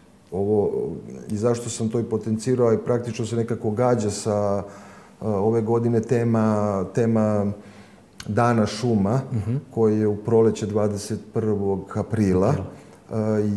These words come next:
Speaker 1: je edukacija kao, ono, zadata tema za ovu godinu. E, pa smo,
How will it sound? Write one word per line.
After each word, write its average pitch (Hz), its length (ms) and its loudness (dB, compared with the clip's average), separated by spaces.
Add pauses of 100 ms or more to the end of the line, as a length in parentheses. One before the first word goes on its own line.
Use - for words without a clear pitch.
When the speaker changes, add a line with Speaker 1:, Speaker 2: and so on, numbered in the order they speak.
(100)
Speaker 1:
je 104 580 6 (280)
edukacija 113 880 0 (640)
kao, 107 280 0 (240)
ono, 98 560 -2
zadata 110 400 2
tema 110 300 4
za 101 140 0
ovu 101 200 0
godinu. 107 480 0 (540)
E, - 20 -8 (1300)
pa 104 140 2
smo, 117 440 0